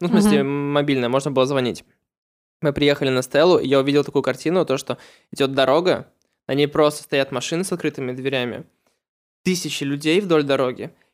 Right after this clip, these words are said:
Speaker 1: И на другой стороне стоят водомёты, автозаки,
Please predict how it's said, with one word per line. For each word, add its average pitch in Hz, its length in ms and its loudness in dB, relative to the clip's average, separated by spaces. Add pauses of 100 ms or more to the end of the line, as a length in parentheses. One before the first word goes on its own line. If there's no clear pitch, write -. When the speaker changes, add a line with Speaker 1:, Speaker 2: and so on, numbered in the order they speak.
Speaker 1:
И 147 80 -4
на 147 100 0
другой 160 320 2
стороне 151 600 -2
стоят 139 300 -4
водомёты, 151 720 0
автозаки, 151 800 -2